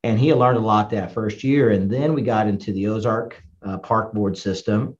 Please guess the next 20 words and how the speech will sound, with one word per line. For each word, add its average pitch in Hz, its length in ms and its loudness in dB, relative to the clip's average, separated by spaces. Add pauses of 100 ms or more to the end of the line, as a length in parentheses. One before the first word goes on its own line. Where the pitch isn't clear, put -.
(180)
Uh, 95 180 -2
his 110 220 -2
first 120 240 2
coach 120 320 4
was 98 160 -2
Jason 113 420 -2
Pace. 104 760 -2 (340)
Jason 113 840 2
worked 127 280 0
with 120 120 -2
him 110 120 0
a 98 60 -2
lot. 127 600 -2 (220)
Uh, 92 240 -4
he 104 120 -2
got 92 320 -2
better, 127 600 2 (300)
tons 160 320 2
of 104 100 -2
improvement. 87 960 0